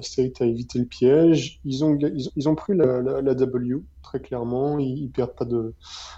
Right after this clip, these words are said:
de, de, de vitesse au niveau du top vingt-cinq et de la course au playoff. Donc, euh, donc voilà, contrat rempli. Et puis en bonus, écoute, euh, bah, ils prennent une petite option sur, euh,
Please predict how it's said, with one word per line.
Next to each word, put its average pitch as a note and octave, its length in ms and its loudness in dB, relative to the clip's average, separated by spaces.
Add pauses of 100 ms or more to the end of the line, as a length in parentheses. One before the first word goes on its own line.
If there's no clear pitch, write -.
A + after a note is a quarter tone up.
(120)
de, A#2+ 200 0
de, A#2 280 0
de A#2 140 2
vitesse A#2 500 0
au B2+ 60 0
niveau A#2 240 0
du A2+ 160 -8
top B2+ 260 0
vingt-cinq B2 560 0
et - 20 -2
de A#2+ 60 -2
la A#2 80 0
course - 300 -10
au A#2 40 0
playoff. B2+ 600 0
Donc, A#2 300 -6
euh, A2 260 -4 (680)
donc A#2+ 120 2
voilà, A#2+ 200 -2 (280)
contrat B2 320 0
rempli. B2+ 560 2
Et C3+ 60 6
puis - 220 -2
en A#2+ 120 4
bonus, A#2+ 480 2
écoute, C3+ 400 -6
euh, A#2 180 0
bah, A2+ 180 -4
ils A2+ 160 -6
prennent A#2+ 240 -4
une A#2+ 60 -4
petite B2 240 -12
option C3+ 380 -2
sur, B2+ 360 -2
euh, A#2+ 100 -4